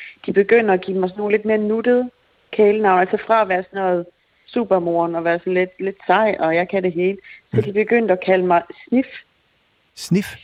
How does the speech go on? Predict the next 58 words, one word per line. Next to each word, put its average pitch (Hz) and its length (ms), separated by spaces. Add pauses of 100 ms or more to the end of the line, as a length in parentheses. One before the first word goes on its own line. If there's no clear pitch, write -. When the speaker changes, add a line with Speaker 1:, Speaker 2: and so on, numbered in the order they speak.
Speaker 1:
Altså, - 280
de, 220 120 (260)
de 226 100
er 220 40
ved, 233 280
de 233 40
er 220 40
begyndt 220 360
at 214 80 (100)
se 262 180 (100)
på 202 120
mig 226 160
med 196 120
sådan 208 180
lidt, 208 220
lidt 214 320
sådan 202 80
noget. 190 200 (100)
<laughs> - 960
Altså, 185 180
det 190 140
er 202 40 (100)
ikke 226 120
sådan 302 100
noget 202 120
hånligt. 196 280
Speaker 2:
Nej, 185 80
nej, 196 220
nej, 185 100
Speaker 1:
De 185 60
synes - 120
Speaker 2:
nej. 170 80
Speaker 1:
bare, 196 120
jeg 202 80
er 196 40
lidt 220 200
fjollet, 233 380 (220)
og 220 140
så 262 140
kalder 233 220
de 202 140
mig 202 120 (140)
Snif, 285 160 (340)
fordi 220 140
de 220 100
synes, 240 240 (300)
at 214 140
jeg 202 160
virer 226 280
med 233 140
hovedet, 208 420 (100)
og 196 120
så 214 60
er 202 240
jeg 196 100
sådan 202 100
lidt 202 100 (140)
snifagtig. 180 680